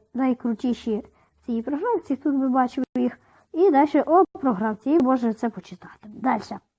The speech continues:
Далі. Ось як бачимо, ми відкрили її.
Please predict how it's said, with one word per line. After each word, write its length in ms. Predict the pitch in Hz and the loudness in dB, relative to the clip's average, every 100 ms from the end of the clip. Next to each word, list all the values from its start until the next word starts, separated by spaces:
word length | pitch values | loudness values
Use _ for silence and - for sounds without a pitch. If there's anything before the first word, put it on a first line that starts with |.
| _ _ _ _ _ _ - - | _ _ _ _ _ _ -20 -6
Далі. 200 | 247 240 220 - - _ _ _ _ - | 0 0 0 -10 -20 _ _ _ _ -12
Ось 120 | 220 | -10
як 140 | 208 | -6
бачимо, 300 | 220 202 202 - | -6 -6 -8 -8
ми 120 | 214 233 - | -4 -2 -2
відкрили 380 | 226 392 392 254 | -2 2 2 2
її. 180 | 202 | 0